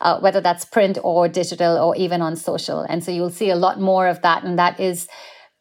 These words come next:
very, very engaging. Our audiences have found huge amounts of engagement on that as well. So that's one part of the strategy in a big way that we're gonna focus on going forward. Um, so really when it comes to,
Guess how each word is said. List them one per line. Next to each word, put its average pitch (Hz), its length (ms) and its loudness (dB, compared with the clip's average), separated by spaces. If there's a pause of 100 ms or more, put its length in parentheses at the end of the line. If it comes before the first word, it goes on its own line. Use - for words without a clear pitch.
(120)
very, 247 280 4
very 196 220 2
engaging. 175 480 0
Our 165 160 -2
audiences 175 500 -2
have 170 140 -2
found 160 400 -2
huge 185 260 -4
amounts 165 240 -4
of 165 80 -8
engagement 165 420 -6
on 160 140 -4
that 151 180 0
as 160 140 -8
well. 175 160 -2
So - 120 -12
that's 175 260 0
one 180 280 0
part 165 200 0
of 156 100 -8
the 156 60 -12
strategy 160 680 -2
in - 180 -6
a 175 40 0
big 170 240 0
way 165 160 4
that 165 120 0
we're 170 60 0
gonna 160 160 0
focus - 320 -6
on 165 180 -6
going 160 220 -2
forward. - 580 -4 (480)
Um, 165 640 0
so 226 200 0
really 220 240 2
when 180 140 2
it 170 120 -2
comes 185 400 -2
to, 175 520 0